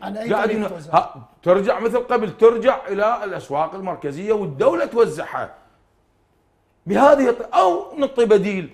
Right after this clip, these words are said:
Speaker 2: نعطي مبلغ مالي
Speaker 1: مبلغ جيد
Speaker 2: محترم
Speaker 1: حتى نشغل بيه السوق.
Speaker 2: مالي
Speaker 1: صح.
Speaker 2: محترم.
Speaker 1: ممتاز.
Speaker 2: و-، والدوله توفر ايضا
Speaker 1: إذن
Speaker 2: بضاعه
Speaker 1: اختصر
Speaker 2: مدعومة.
Speaker 1: لي كل اللي قلته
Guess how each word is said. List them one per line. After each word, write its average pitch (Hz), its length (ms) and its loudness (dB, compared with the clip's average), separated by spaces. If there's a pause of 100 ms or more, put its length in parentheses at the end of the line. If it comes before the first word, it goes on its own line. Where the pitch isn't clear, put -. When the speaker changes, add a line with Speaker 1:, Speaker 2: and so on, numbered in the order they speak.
(120)
Speaker 2:
نعطي 175 320 -8
مبلغ 156 460 -6
مالي 185 400 -2
Speaker 1:
مبلغ 196 340 -2
جيد 202 180 -6
Speaker 2:
محترم 233 260 4 (200)
Speaker 1:
حتى 196 220 -10
نشغل 214 340 -6
بيه 233 80 -4
السوق. 339 260 -10 (120)
Speaker 2:
مالي 220 420 -2
Speaker 1:
صح. 180 120 -2
Speaker 2:
محترم. 175 560 -2 (180)
Speaker 1:
ممتاز. 185 300 -6
Speaker 2:
و-، 220 160 -4
والدوله 226 480 2
توفر 240 500 0
ايضا 269 240 2
Speaker 1:
إذن 294 180 -8
Speaker 2:
بضاعه 208 440 2
Speaker 1:
اختصر 202 320 -2
Speaker 2:
مدعومة. 277 180 4
Speaker 1:
لي 240 120 -2
كل 240 240 -2
اللي 208 240 -6
قلته 208 300 -8